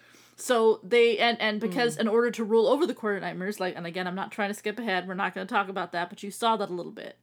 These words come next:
Speaker 2: Yeah.
Speaker 1: You'll see it again, 'cause obviously we'll go back there again. But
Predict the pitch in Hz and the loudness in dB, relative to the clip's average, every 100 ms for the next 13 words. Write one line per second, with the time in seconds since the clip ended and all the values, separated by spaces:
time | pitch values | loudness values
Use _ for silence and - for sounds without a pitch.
0 | _ 220 196 - - 220 220 269 233 233 | _ -6 -6 -6 -6 -4 0 2 2 0
1 | 226 208 180 214 208 190 185 180 185 180 | 0 2 0 -4 -6 -6 -6 -6 -6 -6
2 | 180 180 175 170 - - 117 120 - _ | -4 -4 -2 -4 -6 -12 -12 -14 -16 _
3 | - - _ _ - 214 143 - | -20 -20 _ _ 2 4 2 -4